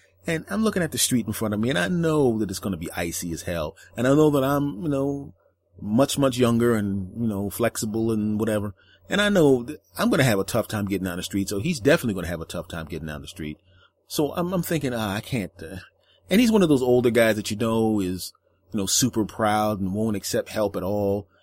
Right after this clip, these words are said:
you know, and, you know, and, and, you know, he starts a conversation with you, "Hey, buddy, all right, you take care of yourself." Basically, like, "Don't try to help me, you young bastard."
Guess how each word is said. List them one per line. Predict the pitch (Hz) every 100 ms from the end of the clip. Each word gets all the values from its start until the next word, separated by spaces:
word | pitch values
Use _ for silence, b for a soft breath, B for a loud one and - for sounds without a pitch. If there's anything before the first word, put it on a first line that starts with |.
| _
you | 104
know, | 104 104 101 101
and, | 98
you | 110 101
know, | 95 92
and, | 92
and, | - 101 95
you | 104
know, | 98
he | 95 98
starts | 98 - 110 -
a |
conversation | - 110 95 107 107
with | 101
you, | 110
"Hey, | 196 202
buddy, | 185 214 208 202
all | 208
right, | 196 226 208
you | 170
take | - 185
care | 214 220
of |
yourself." | 190 160 160 160 B B
Basically, | 123 - 110
like, | 98 95 -
"Don't | 117
try | 113 120
to | 104
help | 113 110
me, | 98
you | 90 90
young | 95 95
bastard." | 90 87 90 127